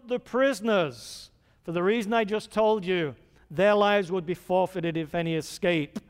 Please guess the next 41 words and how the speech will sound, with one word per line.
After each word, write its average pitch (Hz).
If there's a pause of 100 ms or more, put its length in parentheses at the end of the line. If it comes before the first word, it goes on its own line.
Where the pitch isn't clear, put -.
(960)
But 156
the 165
centurion 220
wanted 214
to 208
spare 214
Paul's 233
life. 175
You -
can 175
see 220
how 185
Rome 202
is 196
helping 185
the 175
church. - (540)
Rome 190
we 196
think 185
of 180
as 160
the 165
great 185
enemy 180 (440)
in 170
Scripture, 180
and 160
in 160
many 175
ways 170
it 160
is. 175 (600)
But 151
here 196 (220)
is 160
a 160
way 165
that 151
it's 156
not. 165